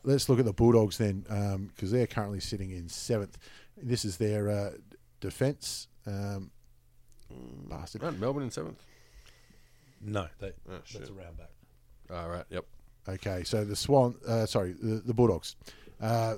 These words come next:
Speaker 1: this week, like we just said, uh, they got the, the Giants on Friday night. Then they've got Port Adelaide in f-, bumfuck. Um, and then the final round against Hawthorn at Etihad Stadium. That's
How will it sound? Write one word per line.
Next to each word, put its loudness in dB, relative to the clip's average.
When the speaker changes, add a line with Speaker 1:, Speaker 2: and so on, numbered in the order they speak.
Speaker 1:
this 0
week, 0
like -4
we -4
just -6
said, -2
uh, 0
they -2
got -2
the, -4
the -2
Giants 6
on 0
Friday 4
night. 2
Then 6
they've 4
got 0
Port 4
Adelaide 2
in -2
f-, -20
bumfuck. -2
Um, 0
and 2
then 8
the -2
final 4
round 6
against -2
Hawthorn 2
at -6
Etihad -4
Stadium. -4
That's 2